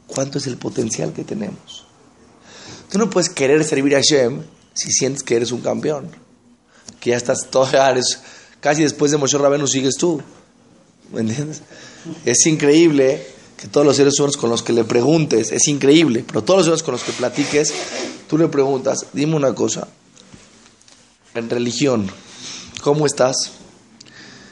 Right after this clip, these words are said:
Te dice, "Mira, hay más que yo, hay menos que yo, yo estoy en medio". Yo, si, haz de cuenta, si quieres, eh, eh, encontrar el punto medio en la vida, ese soy yo.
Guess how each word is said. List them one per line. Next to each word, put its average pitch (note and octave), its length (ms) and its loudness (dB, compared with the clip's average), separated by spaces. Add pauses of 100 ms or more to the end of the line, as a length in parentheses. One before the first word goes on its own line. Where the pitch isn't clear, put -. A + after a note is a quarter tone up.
(120)
Te A#2 100 -2
dice, A#2 280 0
"Mira, A#2+ 420 -2
hay D#3+ 220 2
más D3 260 2
que A2+ 180 0
yo, E3+ 360 2 (640)
hay C#3 220 2
menos C3+ 380 -2
que G#2 160 0
yo, C#3+ 280 2
yo B2+ 160 2
estoy C3 260 2
en A2+ 100 2
medio". G#2 420 -4 (280)
Yo, F3+ 240 6
si, D#3+ 180 0 (120)
haz E3+ 180 2
de F3 60 -2
cuenta, D#3+ 240 -4
si - 40 -8
quieres, A3+ 300 0
eh, D3+ 340 -2
eh, D3 200 -2
encontrar D#3 420 2
el F3+ 140 2
punto F#3+ 360 2
medio F#3 280 4
en E3 80 2
la C#3 100 0
vida, G#3+ 380 2
ese F3+ 160 -2
soy D3 220 -6
yo. A#2 180 -12